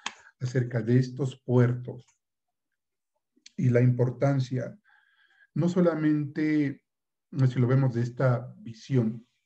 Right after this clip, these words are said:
de, eh, todo lo que es lícito, todo lo que está permitido, tanto de importar como exportar,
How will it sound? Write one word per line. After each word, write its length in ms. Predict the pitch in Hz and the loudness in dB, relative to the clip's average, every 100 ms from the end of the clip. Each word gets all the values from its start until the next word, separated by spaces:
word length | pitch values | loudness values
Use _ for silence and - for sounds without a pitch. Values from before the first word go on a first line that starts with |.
| _ | _
de, 320 | 120 117 110 - - - _ - | -6 -6 -6 -10 -20 -20 _ -4
eh, 380 | 120 117 - - | -2 -2 -4 -4
todo 240 | 143 143 147 | 0 2 4
lo 160 | 123 | 2
que 120 | 123 | 2
es 140 | 131 - | 0 2
lícito, 1200 | 135 151 185 185 - 143 131 - - 269 - - _ _ _ _ | 0 2 0 -4 -8 -8 -6 2 4 4 0 -14 _ _ _ _
todo 160 | 131 135 | 0 2
lo 120 | 151 | 2
que 60 | 131 | -2
está 240 | 143 139 | -2 -2
permitido, 1120 | 139 120 123 123 123 170 180 131 123 117 - _ _ _ _ _ - | 0 2 4 4 2 0 0 2 0 -2 -8 _ _ _ _ _ 0
tanto 540 | 127 117 113 - 117 | 2 2 0 -2 -2
de 140 | 113 | 2
importar 880 | 147 180 214 170 151 - 147 135 - | 4 4 4 4 2 0 0 0 0
como 260 | - 104 117 | -8 -8 -8
exportar, 880 | 131 - 190 185 - 180 147 175 | -8 -10 -10 -10 0 4 4 2